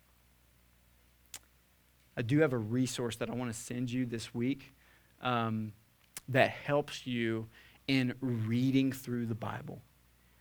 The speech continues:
that helps you in being able to understand God's word for what it is. It's really broken down in three ways:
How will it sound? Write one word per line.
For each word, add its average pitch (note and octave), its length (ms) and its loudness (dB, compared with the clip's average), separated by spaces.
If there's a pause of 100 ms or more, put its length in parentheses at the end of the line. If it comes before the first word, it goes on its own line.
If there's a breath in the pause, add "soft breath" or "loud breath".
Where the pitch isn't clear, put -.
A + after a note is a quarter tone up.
that B2+ 120 4
helps - 460 -4
you C3 140 2
in A#2+ 180 0
being B2+ 180 0
able B2 220 2
to - 160 -2
understand B2+ 840 0 (360 loud breath)
God's B2 360 4
word A#2 320 2
for A#2 140 -4
what A#2 240 2
it A2+ 160 2
is. A2+ 300 0
It's A2+ 260 -4
really C3 240 2
broken B2 380 0
down A#2 160 0
in A2+ 100 -4
three C3 260 -4
ways: A#2 380 4